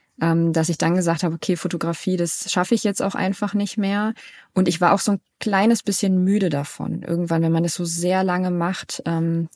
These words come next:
immer das Gleiche. Wie gesagt, dann bin ich jemand, der irgendwann nervös wird und sagt, so, jetzt was Neues. Und, ähm, ja,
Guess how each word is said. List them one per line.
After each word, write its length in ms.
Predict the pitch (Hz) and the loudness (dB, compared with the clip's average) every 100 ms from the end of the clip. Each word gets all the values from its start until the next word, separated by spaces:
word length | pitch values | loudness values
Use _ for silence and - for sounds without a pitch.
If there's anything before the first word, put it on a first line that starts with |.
| - | -4
immer 240 | 196 214 214 | 0 2 2
das 180 | 180 - | 0 0
Gleiche. 640 | 180 175 202 - 196 196 - - _ _ _ _ | 0 2 0 0 -2 -2 -6 -20 _ _ _ _
Wie 100 | 185 | 0
gesagt, 420 | 180 175 185 - | 2 4 4 4
dann 120 | 190 180 | 2 4
bin 120 | 180 | 2
ich 140 | 175 | 2
jemand, 320 | 185 170 170 175 | 2 2 2 4
der 80 | 165 | 2
irgendwann 380 | 180 175 175 | 4 2 2
nervös 440 | 180 170 180 208 - | 2 2 2 0 0
wird 240 | 180 190 | 0 2
und 120 | 175 | 2
sagt, 240 | 170 160 - | 2 0 2
so, 60 | 151 | 2
jetzt 260 | 151 - | 2 0
was 160 | 151 - | -2 0
Neues. 580 | 170 202 269 359 - - _ _ | 2 4 4 2 -4 -12 _ _
Und, 400 | 175 175 175 - | -2 0 -2 -2
ähm, 440 | 160 160 165 165 - - | -2 -2 -2 -4 -6 -2
ja, 200 | 156 | -2